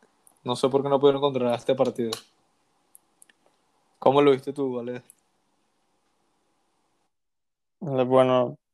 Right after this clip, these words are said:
Speaker 2: es que la, la, la roja de Militao cambió todo. O sea,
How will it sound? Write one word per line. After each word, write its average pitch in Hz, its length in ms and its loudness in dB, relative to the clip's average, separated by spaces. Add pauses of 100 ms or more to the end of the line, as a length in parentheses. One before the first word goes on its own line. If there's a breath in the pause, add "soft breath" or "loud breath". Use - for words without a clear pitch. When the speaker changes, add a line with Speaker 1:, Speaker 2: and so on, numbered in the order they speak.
(120)
Speaker 2:
es - 160 -10
que 160 280 4 (500)
la, 131 840 8
la, 127 920 0 (400)
la 131 200 0
roja 131 240 -2
de 143 40 -4
Militao 131 440 -2
cambió 135 300 -4
todo. 123 340 -4 (2750)
O - 60 -20
sea, 123 360 2